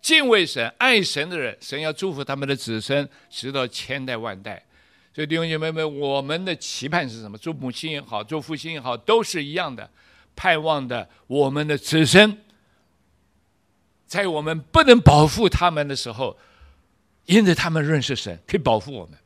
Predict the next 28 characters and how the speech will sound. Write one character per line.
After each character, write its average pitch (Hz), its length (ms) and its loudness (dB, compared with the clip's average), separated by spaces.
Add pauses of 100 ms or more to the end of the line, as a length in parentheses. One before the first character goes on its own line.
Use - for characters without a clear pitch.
(260)
父 175 160 -8
亲 147 180 -8
的 143 100 -6
职 127 240 -14
责 110 280 -12
很 113 160 -12
重 135 240 -8
要 117 160 -8
的， 98 180 -14
保 87 160 -8
护、 107 240 -18 (540)
安 156 200 -2
全 - 240 -8
感， 117 220 -8 (420)
提 180 220 0
供 180 160 4
安 147 240 2
全 123 180 -8
感。 117 200 -10 (480)
啊， 95 360 -6 (300)
那 139 120 -6
么 139 100 -2
今 147 180 -4
天 147 240 -2 (120)
如 151 260 -2
果 123 340 -4 (200)
我 123 200 -4
们 127 300 -6